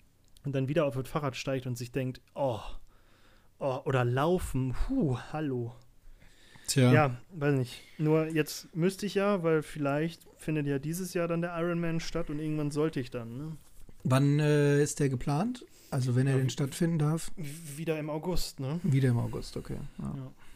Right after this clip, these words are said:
Speaker 2: Ah, ich bin gespannt. Ich bin sehr gespannt. Aktuell sieht's ja irgendwie nicht so geil aus.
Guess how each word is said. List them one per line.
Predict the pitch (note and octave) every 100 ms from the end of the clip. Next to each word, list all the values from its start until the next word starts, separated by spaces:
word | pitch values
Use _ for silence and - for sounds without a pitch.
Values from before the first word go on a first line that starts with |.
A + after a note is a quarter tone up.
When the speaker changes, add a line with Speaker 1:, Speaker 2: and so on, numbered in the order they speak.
| - -
Speaker 2:
Ah, | -
ich | B2
bin | - B2
gespannt. | - C3+ A#2 - - - - - - -
Ich | -
bin | A#2+
sehr | A2 C#3
gespannt. | C#3+ - C#3 C3+ A#2+ -
Aktuell | B2 - B2+
sieht's | C3 C3+
ja | D#3
irgendwie | D3 C#3+
nicht | C#3+
so | -
geil | B2 B2 C3
aus. | C#3+ D3